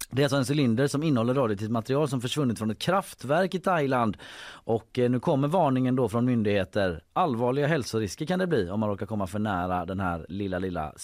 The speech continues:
cylindern. Och det var då på fredagen som ett kraftverk i Thailand upptäckte att ett sånt litet metallrör,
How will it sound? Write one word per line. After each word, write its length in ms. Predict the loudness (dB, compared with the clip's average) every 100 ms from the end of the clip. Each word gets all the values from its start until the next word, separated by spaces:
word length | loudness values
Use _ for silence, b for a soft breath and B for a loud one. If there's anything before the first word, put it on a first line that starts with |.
| -6
cylindern. 540 | -4 -4 -2 -2 -4 -8 _ B B B B
Och 160 | B
det 60 | 0
var 100 | 2
då 60 | 4
på 140 | 2
fredagen 520 | 2 2 2 2 0
som 120 | -2
ett 80 | -2
kraftverk 340 | -2 0 0 0
i 40 |
Thailand 360 | 2 2 2 2
upptäckte 480 | 0 -2 -4 -2 0
att 60 |
ett 80 | 0
sånt 180 | 0 0
litet 440 | 2 0 0 -2
metallrör, 1300 | -2 -2 0 0 0 0 -2 -2 0 2 2 2 0